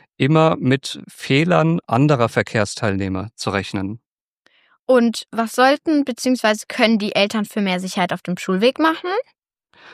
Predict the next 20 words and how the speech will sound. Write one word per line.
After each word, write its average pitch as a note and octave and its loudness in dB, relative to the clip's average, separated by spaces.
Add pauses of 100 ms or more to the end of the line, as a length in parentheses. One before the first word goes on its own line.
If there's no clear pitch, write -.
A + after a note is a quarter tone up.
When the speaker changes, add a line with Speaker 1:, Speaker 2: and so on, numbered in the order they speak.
(320)
Speaker 1:
Also A2+ -2
die G#2+ 0
Eltern B2+ 4
sollen A#2+ 4
ihre B2+ 2
Kinder C#3+ 4
natürlich C#3 -2
über A#2+ -2
das A2 -4
richtige A#2 -2
Verhalten A2 0
im A2+ -2
Straßenverkehr B2 0
besonders G#2+ 0
informieren, D3 0 (400)
über A#2 2
Gefahrenquellen B2 0
sensibilis-, D3 0
sensibilisieren D3 0 (520)
und B2 2